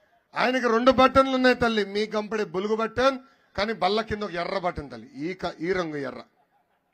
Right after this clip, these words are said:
బులుగు బటన్ నొక్కుతాడు, అకౌంట్లో పది రూపాయలు పడుతుంది తల్లి, నేను ఒప్పుకుంటున్నా. కానీ అదే క్షణం ఎర్ర బటన్ నొక్కుతాడు తల్లి, అకౌంట్ నుంచి వంద రూపాయలు విషయం పోతుంది తల్లి.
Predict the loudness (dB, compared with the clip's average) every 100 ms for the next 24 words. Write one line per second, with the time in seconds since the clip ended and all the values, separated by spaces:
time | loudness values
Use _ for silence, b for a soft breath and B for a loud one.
0 | _ _ _ _ _ _ _ _ _ _
1 | _ -2 0 4 4 4 2 0 -2 -4
2 | -6 -6 -10 _ _ _ _ _ _ _
3 | -8 -4 0 0 0 0 0 2 0 0
4 | -2 -4 -8 -8 -10 -4 0 2 0 -2
5 | -12 -12 -18 _ _ _ _ _ _ 0
6 | 2 2 6 6 6 0 0 0 0 0
7 | 0 -4 -6 -8 -6 -6 -4 -2 -2 -4
8 | b -8 -4 -2 -2 -2 -4 -4 -6 -4
9 | -6 -8 -10 -10 -12 -14 -14